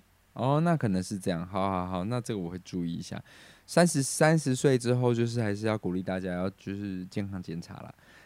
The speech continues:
啊，我今年就是不想要花钱在健康检查上，因为我真的太需要用钱了。我应该再过个一两年吧。那如果这一两年中间就过世的话，那就希望大家可以一直不断地巡回体-，播放我们的那个公五十三，我会在每一集当中陪伴大家的。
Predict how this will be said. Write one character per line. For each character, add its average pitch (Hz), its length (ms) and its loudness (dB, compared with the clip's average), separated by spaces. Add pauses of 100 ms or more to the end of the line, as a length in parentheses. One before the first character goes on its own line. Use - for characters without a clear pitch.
啊， 131 100 2
我 123 100 6
今 117 160 2
年 113 140 6
就 101 80 0
是 107 80 2
不 117 100 -2
想 87 220 -2
要 92 60 -4
花 90 200 -4
钱 82 140 -6
在 82 80 -4
健 85 180 -6
康 85 160 -6
检 82 160 -10
查 85 140 -12
上， 87 160 -8
因 95 80 -4
为 - 20 -4
我 87 120 -4
真 87 200 -6
的 - 0 -
太 90 200 -6
需 85 300 -8
要 82 280 -2 (360)
用 101 220 4
钱 - 240 -10 (140)
了。 - 140 -12
我 82 120 -10
应 95 140 -4
该 95 400 -4 (500)
再 101 160 -4
过 98 240 -2
个 85 220 -2
一 90 160 -4
两 71 240 -8
年 53 180 -10
吧。 - 140 -14 (460)
那 107 100 -2
如 113 60 2
果 101 100 4
这 110 80 2
一 107 120 2
两 92 120 2
年 87 120 -2
中 95 180 -2
间 95 120 -4
就 95 80 -4
过 92 200 -2
世 90 200 -6
的 82 80 -2
话， 82 220 -6
那 85 100 -6
就 82 460 -6 (420)
希 - 140 -10
望 98 100 -2
大 98 80 0
家 92 160 0
可 98 120 -8
以 92 100 -2
一 92 80 -4
直 90 160 -6
不 - 160 -10
断 92 160 0
地 87 80 0
巡 85 180 -8
回 85 160 -6
体-， - 240 -12
播 90 140 -4
放 85 260 -6
我 80 80 -6
们 78 200 -8
的 62 140 -8
那 82 120 -6
个 82 180 -10
公 82 280 -6
五 80 100 -8
十 - 180 -10
三， 78 200 -8
我 82 40 -8
会 92 120 -4
在 92 100 -4
每 82 160 -4
一 85 60 -4
集 - 120 -6
当 85 160 -2
中 85 160 -2
陪 85 140 -2
伴 80 180 0
大 82 160 -4
家 - 200 -6
的。 - 120 -2